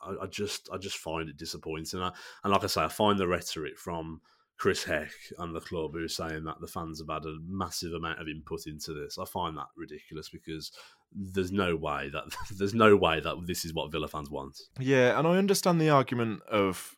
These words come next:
Speaker 2: some people online have just said, "I, I couldn't care less, the badge doesn't affect, uh, anything on the pitch, so it, it doesn't really matter," which is totally fair enough. If that's your opinion, absolutely more than fair enough. But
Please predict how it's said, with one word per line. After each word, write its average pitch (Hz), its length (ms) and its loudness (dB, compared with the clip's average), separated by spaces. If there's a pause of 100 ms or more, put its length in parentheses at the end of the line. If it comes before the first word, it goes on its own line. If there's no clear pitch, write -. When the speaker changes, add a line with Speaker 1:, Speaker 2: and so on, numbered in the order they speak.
(140)
Speaker 2:
some 127 260 -2
people 107 260 2
online 98 240 6
have 95 100 2
just - 240 -2
said, 92 220 2 (120)
"I, 95 180 2 (100)
I 90 120 0
couldn't 87 340 -6
care 87 220 2
less, 87 280 2
the 82 140 -4
badge 87 360 2
doesn't 92 280 -4
affect, - 560 -2 (440)
uh, 85 420 2
anything 98 300 0
on 92 140 4
the 90 80 2
pitch, - 340 0
so 90 140 2
it, 67 100 0
it 87 160 -4
doesn't 95 220 -4
really 90 140 0
matter," 90 300 0
which 107 200 -2
is 104 160 -2
totally 113 400 6
fair 98 240 6
enough. 95 240 2
If 98 80 -8
that's 110 180 6
your 101 100 2
opinion, 92 340 -2
absolutely 92 420 -4
more 90 300 2
than 87 120 -2
fair 87 300 4
enough. 90 320 0 (320)
But 101 220 6